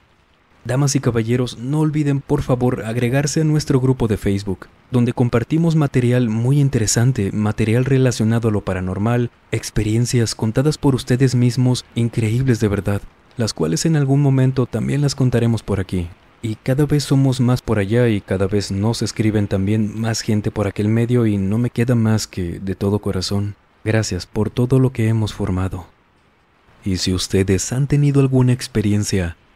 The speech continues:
paranormal, por favor escríbanos a través de la página de Facebook, el correo electrónico o nuestra cuenta de Instagram que dejamos como siempre en la descripción y en el comentario fijado. Gracias de antemano.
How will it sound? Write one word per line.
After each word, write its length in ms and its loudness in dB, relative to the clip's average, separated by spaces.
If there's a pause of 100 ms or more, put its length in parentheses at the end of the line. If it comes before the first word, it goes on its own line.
paranormal, 680 -2 (340)
por 120 0
favor 460 0
escríbanos 640 0
a 60 2
través 340 0
de 80 -2
la 100 0
página 360 0
de 120 -2
Facebook, 460 0 (180)
el 160 -4
correo 280 0
electrónico 680 -2
o 140 2
nuestra 380 -2
cuenta 340 0
de 160 -2
Instagram 600 0
que 120 -2
dejamos 380 -2
como 220 -2
siempre 460 0 (100)
en 100 -4
la 80 -4
descripción 680 -4 (360)
y 160 0
en 80 0
el 100 0
comentario 520 -2
fijado. 540 -4 (760)
Gracias 400 -4
de 80 -2
antemano. 540 -4